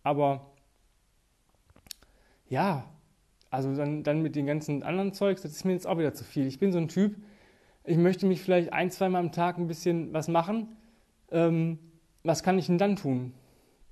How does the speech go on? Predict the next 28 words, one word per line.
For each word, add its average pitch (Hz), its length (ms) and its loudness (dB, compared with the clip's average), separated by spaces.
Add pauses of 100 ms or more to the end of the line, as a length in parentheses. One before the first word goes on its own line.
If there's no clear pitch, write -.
Und 156 340 -4 (1040)
ich 175 180 0
hab 208 300 0 (300)
überlegt, 180 420 4
was 160 140 0
ich 196 180 -2
machen 202 320 2
würde, 196 320 4
wenn 175 140 2
ich, - 320 -6 (420)
ähm, 151 340 -2
im 143 140 -2
Homeoffice 190 520 -2
zum 190 120 -4
Beispiel 180 380 -4
wäre. 185 400 -2 (800)
Und 156 500 -2
ich - 200 -12
weiß, 175 300 2
dass 156 200 -4
viele 185 200 2
Leute 165 380 2
da 147 220 0
auch 147 160 0
eine 156 100 -2
Mittagspause 175 720 -4
haben 170 260 -4
von 160 360 -6